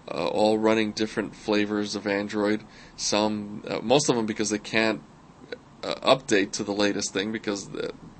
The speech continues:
that update hasn't been pushed through by the manufacturer and the carrier. So, um, accessibility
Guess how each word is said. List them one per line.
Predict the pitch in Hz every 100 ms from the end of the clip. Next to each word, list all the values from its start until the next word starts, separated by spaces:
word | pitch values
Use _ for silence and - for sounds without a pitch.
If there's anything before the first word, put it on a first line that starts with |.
| - -
that | - 107
update | 107 107 104
hasn't | 110 104 104 101
been | 104 104
pushed | - 110 - -
through | 107 101
by | 101 101
the | 90 101 - - - - -
manufacturer | 110 107 - 101 104 - 101 95
and | 98
the | 98
carrier. | - 110 95 78 110 - - - - - - -
So, | - 104 98 98 92 - -
um, | 82 - - - -
accessibility | 101 - 110 - 107 117 117 110